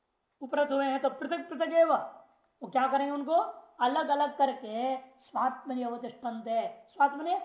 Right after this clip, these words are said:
अपने अपने उपादान कारण में या जहां जहां उनको रखना होगा उन जगहों में उनको स्थापित कर दिया जाता है।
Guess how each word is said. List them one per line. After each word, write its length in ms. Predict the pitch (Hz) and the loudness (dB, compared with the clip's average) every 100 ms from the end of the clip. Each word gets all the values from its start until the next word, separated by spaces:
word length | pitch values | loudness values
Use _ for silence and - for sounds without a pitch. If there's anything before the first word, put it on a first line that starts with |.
| - - | -6 -4
अपने 260 | 262 - 294 | -2 -2 -4
अपने 220 | 285 269 | -4 -4
उपादान 480 | 247 269 262 254 247 | 0 2 4 4 2
कारण 300 | 240 233 220 | -2 -2 -2
में 480 | 226 277 - - - | -4 -4 -8 -10 -2
या 80 | 277 | -2
जहां 380 | 277 262 294 | 2 4 4
जहां 160 | 294 277 | 4 0
उनको 180 | 262 254 | 0 -2
रखना 260 | 240 247 | 0 0
होगा 220 | 220 220 254 | -2 -4 -6
उन 240 | 247 247 | -8 -8
जगहों 280 | 233 226 226 | -8 -6 -6
में 120 | 233 | -8
उनको 160 | 240 254 | -12 -10
स्थापित 340 | 247 226 202 | -10 -10 -12
कर 80 | 208 | -16
दिया 220 | 196 208 | -14 -14
जाता 240 | 202 196 | -12 -12
है। 360 | 196 202 190 - | -10 -10 -12 -16